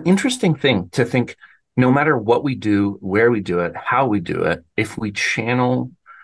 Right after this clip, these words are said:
the right things, just like a press release, getting back to kind of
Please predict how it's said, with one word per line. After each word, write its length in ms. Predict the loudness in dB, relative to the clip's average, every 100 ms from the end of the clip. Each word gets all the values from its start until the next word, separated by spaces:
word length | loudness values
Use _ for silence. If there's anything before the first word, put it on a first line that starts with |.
| -20 -20 _
the 180 | -2 0
right 580 | 0 0 2 2 -2 -16 _
things, 560 | -4 -2 -2 -4 -8 -6
just 220 | -4 0
like 120 | 2
a 60 | 0
press 320 | 0 -2 -2
release, 460 | -4 -4 -6 -8 -6
getting 240 | -2 0 0
back 220 | -4 -4
to 140 | -8
kind 220 | -2 0
of 200 | -2 -4